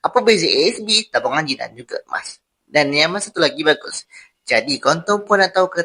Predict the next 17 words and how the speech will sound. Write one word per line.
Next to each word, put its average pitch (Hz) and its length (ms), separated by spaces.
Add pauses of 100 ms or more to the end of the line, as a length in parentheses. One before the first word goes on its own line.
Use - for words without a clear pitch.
tengok 175 240
video 156 240
ni 151 40
sampai - 280
habis 185 160
dan 208 160
share 208 240
sebagai 135 320
rujukan 135 320
di 131 80
masa - 440
akan 135 200
datang. - 220 (1200)
Jawapan 160 600
yang - 40
ketiga-tiganya 202 720
boleh. 123 400